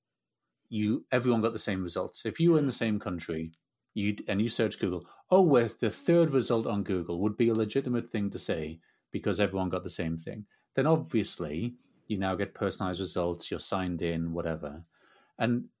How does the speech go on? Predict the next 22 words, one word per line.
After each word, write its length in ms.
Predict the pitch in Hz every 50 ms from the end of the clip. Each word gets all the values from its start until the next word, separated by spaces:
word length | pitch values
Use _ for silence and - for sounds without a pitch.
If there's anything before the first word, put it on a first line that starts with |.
| -
that, 240 | - 160 165 165 -
that's, 220 | - 147 151 - -
like, 160 | 147 - -
an 100 | 123 - -
obvious 460 | 120 120 113 107 104 110 110 104 - -
thing 220 | - 104 101 95
for 100 | 95 95
companies 460 | 82 - 104 95 85 95 90 87 - -
to 80 | 95
do, 200 | - - 95 82 80
to 100 | - -
personalize 640 | - - - 110 107 - - - 98 92 92 87 -
the 60 | 92
results 420 | 87 85 82 92 85 82 80 -
to 120 | - - -
the 60 | 90
people 460 | - - 98 82 - - 90 82 82
who 240 | 80 82 87 85 85
are 240 | 85 82 82 80 80 _ _ _ _ -
asking 380 | - 120 - - - 101 85 82
for 120 | - 87
them, 180 | 82 85 -